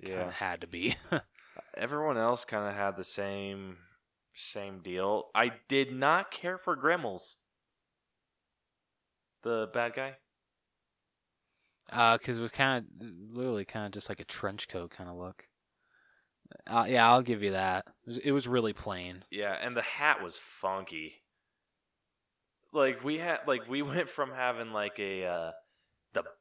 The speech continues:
Speaker 2: big freaking just huge, like, obvious villain to, like, a ver-, freaking, like, skinny, like, "Who are you, dude?"
Speaker 1: Those are the best kind of villains, though. They're the ones you never expect.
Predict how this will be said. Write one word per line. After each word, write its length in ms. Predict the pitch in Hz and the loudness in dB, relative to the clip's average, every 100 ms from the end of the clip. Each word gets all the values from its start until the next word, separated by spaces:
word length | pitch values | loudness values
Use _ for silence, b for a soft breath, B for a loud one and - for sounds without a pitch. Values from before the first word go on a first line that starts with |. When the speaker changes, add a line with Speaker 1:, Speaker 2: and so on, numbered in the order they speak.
| - | -6
Speaker 2:
big 460 | 117 120 117 110 | -2 -2 -2 -4
freaking 520 | - - 110 - 98 92 | -6 -4 -4 -4 -14 -10
just 220 | 87 - _ _ _ _ _ _ | -12 -12 _ _ _ _ _ _
huge, 960 | - - - 117 120 123 120 110 - - | -14 -12 -10 -6 -4 -4 -4 -6 -8 -4
like, 180 | 107 95 - _ 120 | -2 -2 -4 _ 4
obvious 540 | 123 127 123 110 107 | 6 6 2 -6 -6
villain 440 | 110 110 120 127 113 | -2 0 0 -2 -8
to, 300 | 120 113 101 | -6 -6 -2
like, 440 | 98 95 90 87 _ _ - | 0 0 -4 -10 _ _ -12
a 200 | 98 92 | -12 -10
ver-, 160 | 104 104 - - | -10 -10 -10 -10
freaking, 240 | 113 98 | -8 -6
like, 180 | 92 - | -8 -6
skinny, 480 | - - 107 104 98 | -8 -6 -6 -6 -4
like, 280 | 87 87 - - | -4 -4 -8 -10
"Who 100 | 110 | -6
are 100 | 95 | -6
you, 240 | 92 92 80 - | -6 -12 -14 -12
dude?" 280 | 76 65 90 _ b b b b b b b _ _ B B B B B B _ | -12 -12 -18 _ b b b b b b b _ _ B B B B B B _
Speaker 1:
Those 160 | 113 131 | -6 -4
are 60 | 143 | -4
the 120 | 127 | 0
best 220 | 135 - | 0 0
kind 140 | 143 139 | -4 -2
of 60 | |
villains, 360 | 139 160 160 131 | 0 -2 -2 -6
though. 340 | 117 98 87 _ _ | -6 -6 -8 _ _
They're 80 | 117 | -6
the 60 | 123 | -4
ones 180 | 135 127 | -4 -4
you 80 | 131 | -4
never 260 | 131 139 | -2 -2
expect. 600 | 135 - 165 147 - - | -4 -4 -4 -4 -4 -14